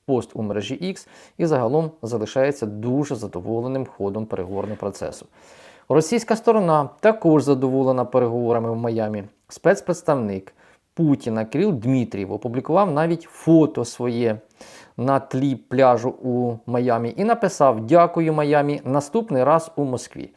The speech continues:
Чи буде справді наступний раз у Москві? Мається на увазі візит американської делегації до Росії. Ну, чесно кажучи, не поспішав би робити такі однозначні висновки. Це швидше, знаєте, такий наратив російський про те, що, мовляв, усе дуже добре.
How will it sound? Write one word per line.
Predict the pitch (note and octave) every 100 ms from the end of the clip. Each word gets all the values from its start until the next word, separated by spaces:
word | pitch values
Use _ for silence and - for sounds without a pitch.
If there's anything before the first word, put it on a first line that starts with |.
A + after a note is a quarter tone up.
| _ _ _
Чи | -
буде | D#3+ E3+
справді | D#3+ - D#3+ C#3
наступний | D3 - D3+ D3+
раз | D3+ D3 -
у |
Москві? | E3 F3+ - A#3 A3 -
Мається | D#3+ D3 D3+
на | D3
увазі | C#3+ C#3 C3
візит | C#3+ C#3+ D3
американської | - D#3+ E3 C#3 A2+ -
делегації | A#2 B2 A#2+ A2 - A#2+
до | A2 C3 B2
Росії. | A#2+ - E2+ D#2+
Ну, | G#2 A3+
чесно | - E3+ E3
кажучи, | E3+ D#3 C#3+
не | B2+
поспішав | C3 - - A#2+
би | A2+
робити | A2+ A#2+ A2+
такі | A#2 B2
однозначні | C3 A#2+ C#3+ C3+ F3+
висновки. | B3+ A#3 F#3+ E3+
Це | D#3 D#3+
швидше, | - D#3 -
знаєте, | A#2 B2+ B2
такий | G#2 - A2+ A2 F#2+ _ -
наратив | C3 B2+ A#2+ G2+
російський | A#2 - G#3 -
про | - A2
те, | C#3
що, | C#3+ G#2+
мовляв, | A#2 A#2+
усе | G2+ -
дуже | G2 G2
добре. | D#2 -